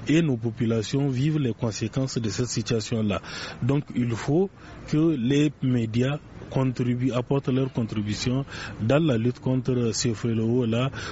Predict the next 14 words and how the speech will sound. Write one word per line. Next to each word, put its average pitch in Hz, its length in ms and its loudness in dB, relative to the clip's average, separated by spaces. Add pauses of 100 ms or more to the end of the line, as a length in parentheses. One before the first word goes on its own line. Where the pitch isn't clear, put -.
(140)
pour 139 140 0
qu'on 120 180 0
puisse - 440 -2 (380)
à 120 140 2
court 147 300 2
et 123 160 0
long 123 200 2
terme 131 380 0
éradiquer 113 540 0
ces - 160 -2
fléaux 107 420 0
de 113 100 0
notre 107 240 0
sous-région. 101 460 -2